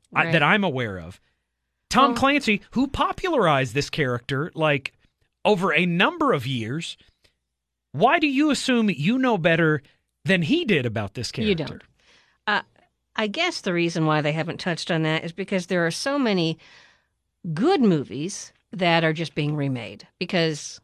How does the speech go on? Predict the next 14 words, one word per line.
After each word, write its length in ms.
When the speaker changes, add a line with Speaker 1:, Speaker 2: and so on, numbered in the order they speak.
Speaker 2:
let's 200
remake 420
the 120
good 320
ones, 320
'cause 180
we 240
haven't 380
thought 200
of 60
anything 320
fresh 380
and 100
original. 520